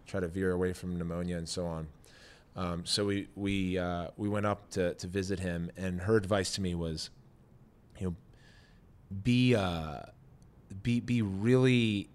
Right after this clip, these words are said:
intentional around the questions that you have, sort of like you had. Uh, and I, I was kind of like, "What do you mean?"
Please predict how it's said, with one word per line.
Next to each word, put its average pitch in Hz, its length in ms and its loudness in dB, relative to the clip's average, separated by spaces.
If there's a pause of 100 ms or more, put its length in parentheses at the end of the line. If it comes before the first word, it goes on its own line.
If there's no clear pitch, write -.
(120)
intentional 123 960 2
around 98 380 2
the 92 80 0
questions 95 640 0
that 92 80 -4
you 85 120 -6
have, 82 320 -4
sort 117 200 0
of 110 40 4
like 98 180 0
you 92 100 -2
had. - 220 -8 (800)
Uh, 85 240 -4 (100)
and 117 140 -2
I, 143 180 -4
I 143 60 4
was 139 240 0
kind 180 160 -2
of 180 80 -4
like, 113 200 -4 (100)
"What - 180 -8
do 156 40 -6
you 151 60 -6
mean?" 147 320 -6